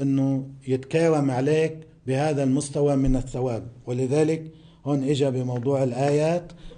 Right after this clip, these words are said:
فمن، ومن تلا فيه آية من القرآن كان له مثل أجر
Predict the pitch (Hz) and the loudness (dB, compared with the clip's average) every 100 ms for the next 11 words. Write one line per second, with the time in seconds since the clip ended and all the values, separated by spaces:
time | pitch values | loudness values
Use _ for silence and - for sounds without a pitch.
0 | - 143 143 135 135 151 143 131 127 156 | -2 2 4 4 4 4 4 2 2 2
1 | 151 135 113 - 143 127 123 123 156 147 | 2 2 -2 -2 -2 0 -2 2 4 4
2 | 127 117 120 117 123 127 120 - 117 113 | 2 -2 -4 -2 0 0 -2 -6 -8 -4
3 | 135 156 170 160 - - - 151 156 151 | 0 2 0 -6 -14 -20 -8 -2 2 2
4 | 135 139 151 139 127 131 151 - 120 113 | 2 4 4 2 2 0 -2 -4 -8 -4
5 | 143 143 123 | 0 0 -2